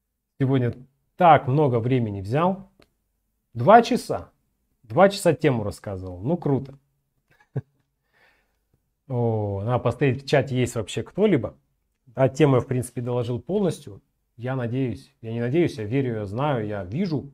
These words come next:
я делаю, что этот стрим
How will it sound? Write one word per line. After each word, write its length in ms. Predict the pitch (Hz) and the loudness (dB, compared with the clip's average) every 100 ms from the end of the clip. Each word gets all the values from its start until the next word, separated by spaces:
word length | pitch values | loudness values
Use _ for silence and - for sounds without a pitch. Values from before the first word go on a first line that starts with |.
| - | -12
я 120 | 101 | -8
делаю, 480 | 104 202 165 117 - _ _ _ _ _ _ _ | 0 2 2 -2 -8 _ _ _ _ _ _ _
что 200 | _ 127 | _ -8
этот 240 | 113 113 - | -6 -8 -10
стрим 360 | 143 202 220 | -2 -2 -2